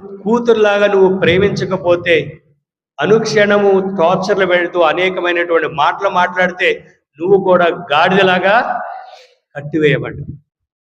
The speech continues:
నువ్వు కూడా నీ సహోదరుని దూషిస్తే, ఇతరుల గురించి చెడ్డగా మాట్లాడితే నువ్వు కూడా గాడిదలాగా కట్టివేయబడ్డావు. ఆలోచించండి ప్రియమైనటువంటి సహోదరులారా,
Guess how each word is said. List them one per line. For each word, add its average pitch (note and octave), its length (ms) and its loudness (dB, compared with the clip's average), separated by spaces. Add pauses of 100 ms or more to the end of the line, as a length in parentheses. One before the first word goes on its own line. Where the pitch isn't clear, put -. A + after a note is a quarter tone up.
(840)
నువ్వు A3+ 240 4
కూడా A3 220 4
నీ G#3 180 2
సహోదరుని G3+ 640 2
దూషిస్తే, G3 840 0 (600)
ఇతరుల G#3+ 340 2
గురించి A3 440 0
చెడ్డగా A3 460 2
మాట్లాడితే G3 960 0 (160)
నువ్వు G#3+ 240 2
కూడా A3 520 4 (1200)
గాడిదలాగా A3 1000 4 (340)
కట్టివేయబడ్డావు. C#3 840 -2 (320)
ఆలోచించండి E3+ 920 0 (400)
ప్రియమైనటువంటి C#3+ 800 -2
సహోదరులారా, B2+ 840 -4